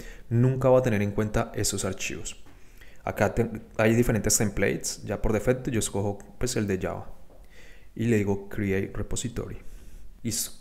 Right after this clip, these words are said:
aquí ya tengo mi repositorio creado, solamente hay dos archivos, no tengo nada más. Y tengo una, un branch llamado main, nada más, ¿listo? Ahora, listo, ahora necesitamos mandar este código que yo tengo acá,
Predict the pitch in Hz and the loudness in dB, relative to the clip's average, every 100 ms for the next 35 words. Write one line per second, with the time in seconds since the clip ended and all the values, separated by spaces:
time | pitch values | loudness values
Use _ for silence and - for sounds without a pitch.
0 | - - 101 101 107 110 107 - 98 92 | -14 -4 -2 0 0 0 2 0 -2 -4
1 | 98 101 117 147 160 156 - 101 101 101 | -4 0 2 2 0 -4 -4 -2 0 0
2 | 101 101 101 - 151 156 170 - - - | 0 -2 -2 0 2 2 2 -4 -14 -16
3 | - - 107 - 98 98 98 95 95 95 | -18 -8 -6 -2 -2 0 0 0 0 -2
4 | - - - - - - - - 151 147 | -6 -12 -12 -14 -14 -14 -6 0 4 4
5 | 110 107 - 120 110 123 127 135 - 110 | 4 2 0 -2 2 4 4 2 -2 -2
6 | 101 95 151 165 - - - - - - | -2 -2 0 -2 -4 -8 -12 -12 -14 -14
7 | - 117 101 92 101 - - 139 - 139 | -12 -4 -2 -2 -4 -8 -6 -4 -2 -4
8 | - - - - - 117 139 147 - - | -8 -16 -18 -10 4 6 8 4 -2 -14
9 | - - - 131 - 107 131 139 113 117 | -16 -4 0 2 4 4 4 4 4 4
10 | 107 127 117 101 104 - 139 - 151 - | 2 2 4 4 2 2 2 4 2 4
11 | 147 143 151 147 113 104 110 110 - 107 | 4 4 4 0 -2 0 0 0 0 -2
12 | 107 - | -4 -10